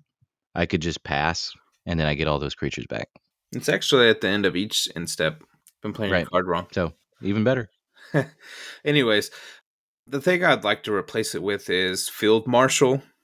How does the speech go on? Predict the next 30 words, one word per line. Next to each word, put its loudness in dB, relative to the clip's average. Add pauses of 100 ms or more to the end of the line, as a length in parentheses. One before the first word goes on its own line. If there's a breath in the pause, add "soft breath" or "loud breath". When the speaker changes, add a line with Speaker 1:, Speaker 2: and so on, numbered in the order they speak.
(360)
Speaker 2:
another 4
three -2
drop, 4
two 0
color, 4
or 6
two 4
white 2 (100)
and 4
a 4
colorless 0
creature, -4 (140)
human -4
soldier. -2 (840 soft breath)
Two -2
two, 2
he -4
says, 2
"Other 4
soldiers 0
get 2
plus -4
one -6
plus -4
one -4
and -10
have -8
first -6
strike." -4
So 0